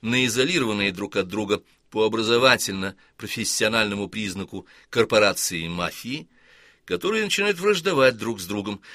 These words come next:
вследствие чего общество в целом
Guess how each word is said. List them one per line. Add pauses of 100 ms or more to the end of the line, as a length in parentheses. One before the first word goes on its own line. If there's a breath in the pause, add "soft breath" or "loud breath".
вследствие
чего (140)
общество
в
целом